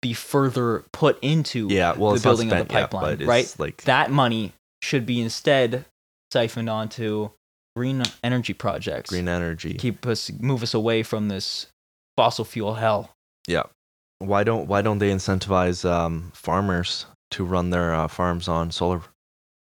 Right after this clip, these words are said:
Speaker 1: Power or
Speaker 2: solar
Speaker 1: electric,
Speaker 2: power,
Speaker 1: or, you
Speaker 2: which
Speaker 1: know.
Speaker 2: is possible. Anyone that says that's not possible is bullshit. 'Cause I worked on a farm that was powered by solar panels almost exclusively.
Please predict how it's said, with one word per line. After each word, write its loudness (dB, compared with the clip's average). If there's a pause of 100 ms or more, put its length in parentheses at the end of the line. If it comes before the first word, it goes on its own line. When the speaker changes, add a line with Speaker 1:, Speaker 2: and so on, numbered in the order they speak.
(500)
Speaker 1:
Power -4
or 4
Speaker 2:
solar 6
Speaker 1:
electric, 2
Speaker 2:
power, 4
Speaker 1:
or, 4
you -12
Speaker 2:
which 6
Speaker 1:
know. 6
Speaker 2:
is 0
possible. 2 (280)
Anyone 6
that 6
says 2
that's 0
not 2
possible 2 (240)
is -4
bullshit. 2 (200)
'Cause 2 (100)
I 6
worked 2
on 4
a 2
farm 0
that 4
was 0
powered 0
by 0 (320)
solar 2
panels -4
almost 0
exclusively. -4